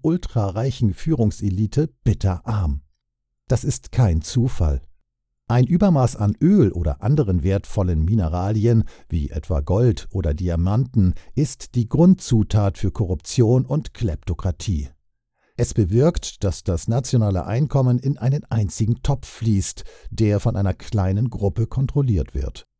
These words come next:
Diese kleine Gruppe verteilt das Einkommen, bekannt als Ressourcenrente, da es im Wesentlichen nicht erwirtschaftet wurde, um sich einzuschmeicheln und um sicherzustellen, dass sie an der Macht bleibt.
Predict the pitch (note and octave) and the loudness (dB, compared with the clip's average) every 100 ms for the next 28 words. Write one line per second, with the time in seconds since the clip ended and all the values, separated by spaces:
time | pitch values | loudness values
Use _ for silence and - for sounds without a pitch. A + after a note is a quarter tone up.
0 | _ _ _ _ _ _ D#3+ D#3 F#3+ - | _ _ _ _ _ _ 2 6 4 4
1 | D3 C3 D3+ B2 B2 C3+ C#3+ - D#3 - | 2 2 2 2 0 2 0 0 -2 0
2 | C3 C3 G#2+ G#2+ - A2 G2 G2 A#2 F#2+ | 2 2 2 -2 0 0 0 2 2 4
3 | F2+ E2+ - - - A2 B2 - F2+ D#2+ | 2 -2 -6 -8 -2 0 0 -2 -4 -6
4 | - - - B2+ D3 - G#2+ E2 G2 F#2+ | -6 -6 0 2 2 0 -2 0 0 0
5 | C#3+ D3+ - _ - A2+ D3 B2+ A2+ A2+ | 2 0 -4 _ -2 0 0 -2 -2 0
6 | C3 C3+ B2+ C3 - A#2+ B2 - G2+ A#2+ | 2 2 0 0 2 2 2 -2 -2 0
7 | - - F#2 - F2+ - F2 F#2 F2+ - | 0 -2 -2 -2 -4 -2 0 0 0 -4
8 | - - - D#3 D#3 - - B2+ C#4 - | -12 -8 0 2 2 0 -2 2 2 0
9 | D3 C#3+ C3 A#2 A#2+ - B2 A#2+ B2+ F#2+ | -2 -2 0 2 2 4 4 4 2 -2
10 | E2+ D2+ C#2+ D#2+ - - - A#2 - G#2+ | -2 -4 -2 -2 -2 -2 -2 -6 -2 0
11 | G#2+ C#3+ G2+ E2+ G#2+ - G2+ B2 C3 C3+ | 0 0 0 -2 -6 -4 -2 0 0 0
12 | - - - C2+ A#1 - - | -2 -6 -6 -6 -6 -12 -20